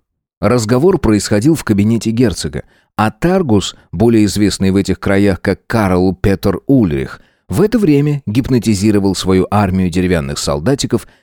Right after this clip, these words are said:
тяжелым взглядом. Так как отец очень заинтересовался его увлечениями, Таргус в течение трех дней получил в свое распоряжение дополнительные двести фигурок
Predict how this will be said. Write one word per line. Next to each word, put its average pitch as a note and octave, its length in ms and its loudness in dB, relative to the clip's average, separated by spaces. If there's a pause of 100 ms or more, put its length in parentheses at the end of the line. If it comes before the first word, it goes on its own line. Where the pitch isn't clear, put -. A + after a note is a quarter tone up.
тяжелым G#2 540 2
взглядом. D#2+ 640 -10 (680)
Так G3+ 160 2
как G3 200 0
отец F#3 360 0
очень E3 300 0
заинтересовался D#3+ 880 2
его A#2+ 240 4
увлечениями, F#3 840 2 (260)
Таргус D#3 440 2
в - 120 -16
течение G#2+ 440 0
трех A2 320 0
дней A2+ 220 2
получил G2+ 400 0
в F2+ 60 -8
свое G2 320 2
распоряжение F2+ 760 -2 (160)
дополнительные A#2+ 880 2
двести G2+ 460 0
фигурок E2 580 -4